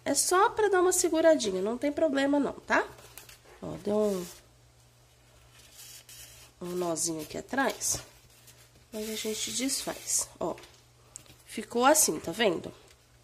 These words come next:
Agora, o que que eu vou fazer? Eu vou tirar os meus alfinetes, depois eu vou usar, vou deixar ele reservado, tá?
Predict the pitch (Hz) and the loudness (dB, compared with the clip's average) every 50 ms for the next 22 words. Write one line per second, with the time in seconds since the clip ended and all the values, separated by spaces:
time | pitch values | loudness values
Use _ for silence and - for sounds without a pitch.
0 | _ _ - - - - - 233 247 254 269 269 - - - 294 285 294 - 311 | _ _ -20 -20 -14 -8 -4 0 0 0 0 0 -2 0 0 0 0 2 2 2
1 | 294 285 - 180 - - - - - - - - - - - 190 190 196 214 247 | 2 4 2 -2 -4 -6 -16 -20 -20 -20 -20 -20 -16 -10 -8 -4 0 0 0 0
2 | - - 339 320 269 208 196 202 226 254 240 233 208 185 185 185 175 - - - | 2 0 2 2 4 4 4 4 2 2 2 0 0 0 0 -4 -6 -6 -6 -4
3 | 262 254 208 175 180 - - 277 370 - - - - - - - - - - _ | -2 0 0 -2 -2 -4 -4 -4 -2 -2 -4 -6 -8 -12 -16 -20 -20 -20 -20 _
4 | _ _ _ _ _ _ _ _ _ _ _ _ - _ _ - - 196 214 214 | _ _ _ _ _ _ _ _ _ _ _ _ -20 _ _ -12 -6 -6 -4 -2
5 | 226 240 247 294 285 294 330 359 359 339 202 165 165 185 185 185 208 - - 214 | 0 2 2 2 4 4 4 4 4 2 0 -2 -2 -4 -2 -2 0 0 0 0
6 | 208 214 214 233 220 240 277 285 277 226 156 - - - _ _ _ - - 196 | 0 0 0 0 4 4 4 4 2 0 -4 -6 -10 -20 _ _ _ -4 0 0
7 | 214 | 0